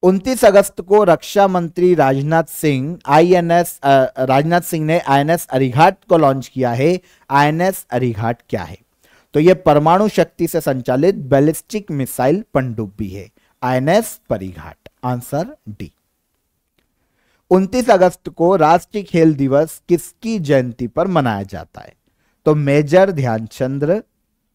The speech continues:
हॉकी के जादूगर, इनकी जयंती पर। निम्नलिखित में से किसे नैस्कॉम का अध्यक्ष नियुक्त किया गया? तो नैस्कॉम के अध्यक्ष बनी है सिंधु गंगाधरन।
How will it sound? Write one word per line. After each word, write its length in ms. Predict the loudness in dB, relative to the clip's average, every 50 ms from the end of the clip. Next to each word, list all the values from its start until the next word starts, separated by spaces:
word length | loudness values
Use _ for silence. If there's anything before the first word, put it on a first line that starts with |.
| _ 2
हॉकी 360 | 2 2 0 -2 -6 -6 -4
के 160 | 0 0 -2
जादूगर, 600 | 0 -2 -6 -6 -8 -12 -10 -8 -8 -8 -8 -8 -14 _ -16
इनकी 300 | -14 -14 -14 -10 -10 -10
जयंती 440 | -10 -10 -12 -16 -16 -18 -20 -20 -20
पर। 180 | -20 _ -20 -20 _ _ _ _ _ _ _ _ _ _ _ _ -4
निम्नलिखित 580 | 0 0 2 4 4 2 2 2 0 -2 -4 -4
में 100 | -6 -2
से 100 | -2 -4
किसे 500 | -4 -4 -8 -8 -4 2 4 6 6 6
नैस्कॉम 760 | 4 2 0 2 0 0 -2 -8 -12 -4 -4 -2 -2 -2 -4
का 140 | 0 0 0
अध्यक्ष 680 | 0 0 -4 -8 -8 -6 -2 -2 -2 -2 -2 -6 -8
नियुक्त 460 | -6 -6 -6 -6 -8 -8 _ -8 -8 -8 _
किया 220 | -10 -10 -10 -10
गया? 240 | -12 -14 -16 -18 -18 _ _ _ _ _ _ _ _ _ _ _ -2
तो 80 | 0
नैस्कॉम 600 | 0 2 0 0 0 -2 -6 -2 0 0 0 0 0
के 100 | 2 2
अध्यक्ष 500 | 2 2 0 0 0 0 0 -2 -6 -6
बनी 320 | -4 -2 -2 -2 -2 -4
है 220 | -4 -4 -4 -4 -6
सिंधु 540 | -6 -6 -6 -4 -4 -6 -4 -2 0 0
गंगाधरन। 1000 | 2 0 0 -2 -4 -6 -4 -2 -2 -2 -4 -8 -8 -4 -2 -2 -2 -4 -8 -10